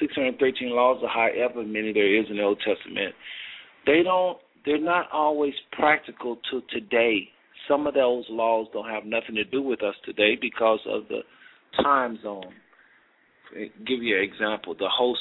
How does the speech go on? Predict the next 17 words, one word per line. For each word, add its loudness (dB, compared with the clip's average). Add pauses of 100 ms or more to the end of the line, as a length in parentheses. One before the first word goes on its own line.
sacrificing. -2 (720)
So, 2 (680)
what 0
am -10
I, -2
why 4
am 0
I -2
talking -4
about -8
this? -16
I'm -14
still -14
talking -10
about -14
the -18
Holy -14